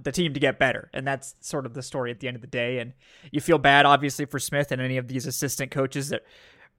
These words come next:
are likely to be let go, you know, um, and we'll see which of those coaches end up going or not. At this point, it does seem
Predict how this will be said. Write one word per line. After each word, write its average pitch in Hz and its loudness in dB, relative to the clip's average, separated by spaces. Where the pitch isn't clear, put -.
are 131 2
likely 127 2
to 131 -2
be 139 -2
let 135 2
go, 147 8
you 139 2
know, 135 2
um, 127 -2
and 127 -6
we'll 131 -2
see 131 -2
which 131 -2
of 131 -2
those 135 0
coaches 135 -2
end 139 0
up 131 2
going 170 4
or 147 2
not. 160 2
At 147 -4
this 151 -6
point, 160 -4
it 151 -4
does 147 -2
seem 156 -6